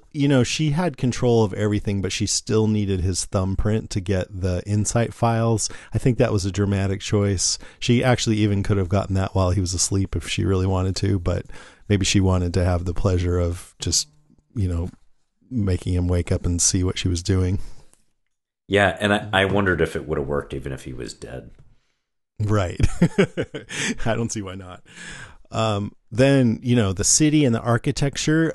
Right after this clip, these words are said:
Speaker 1: they did such a great job of just realizing this future world. I, so good, you know, 'cause I, you wondered what Westworld was going to do if they ended up going out into the real world, and I,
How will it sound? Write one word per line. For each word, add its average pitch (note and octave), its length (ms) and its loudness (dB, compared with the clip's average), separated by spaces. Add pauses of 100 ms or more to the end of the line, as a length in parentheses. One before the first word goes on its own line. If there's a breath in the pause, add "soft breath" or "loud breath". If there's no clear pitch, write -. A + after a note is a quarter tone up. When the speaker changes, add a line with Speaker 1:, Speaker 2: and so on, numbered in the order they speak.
Speaker 1:
they D3+ 100 -2
did D#3+ 200 -6
such - 440 0
a C3 100 2
great A#2+ 300 2
job G#2+ 400 2
of F#2+ 420 -6
just - 260 -2 (260)
realizing G#2 840 2
this F2+ 360 -4 (320)
future G#2+ 460 -2
world. F#2+ 420 2
I, - 500 -10
so D#3 340 2
good, G#2 280 4
you G#2+ 120 0
know, G#2 80 0
'cause G2 180 -2
I, G#2+ 140 0
you A2 160 0
wondered A2 500 2
what F#2+ 240 -2
Westworld F#2+ 500 -2
was F2 140 -2
going F#2+ 220 0
to F2+ 80 -2
do F2+ 160 0
if F2+ 100 -2
they F#2+ 140 2
ended F2+ 160 0
up - 80 -6
going F#2 240 0
out F#2+ 100 -2
into F2+ 80 -4
the G2 80 -4
real F2+ 180 0
world, A2+ 220 4
and F#2+ 80 0
I, E2+ 160 -4